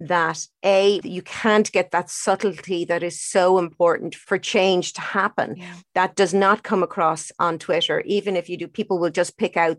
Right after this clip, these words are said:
Speaker 1: the first <laughs> phrase without the qualifying phrase or something like that. And so
Speaker 2: Mm-hmm.
Speaker 1: I have stopped, which means then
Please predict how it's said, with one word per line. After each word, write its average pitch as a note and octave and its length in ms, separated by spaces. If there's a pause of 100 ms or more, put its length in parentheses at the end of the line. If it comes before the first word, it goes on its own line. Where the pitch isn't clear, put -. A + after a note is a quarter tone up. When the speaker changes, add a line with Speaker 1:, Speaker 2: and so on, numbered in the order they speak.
(120)
Speaker 1:
the G#3 60
first - 440
<laughs> - 60
phrase G3+ 500 (560)
without G#3 480
the G#3 80
qualifying E3+ 800
phrase E3 440
or F3 100
something F3 360
like - 220
that. - 240 (440)
And B3 220 (100)
so C4 300
Speaker 2:
Mm-hmm. - 80
Speaker 1:
I C4 180
have C4 260
stopped, - 640
which A#3+ 280
means C#4+ 520
then A3 580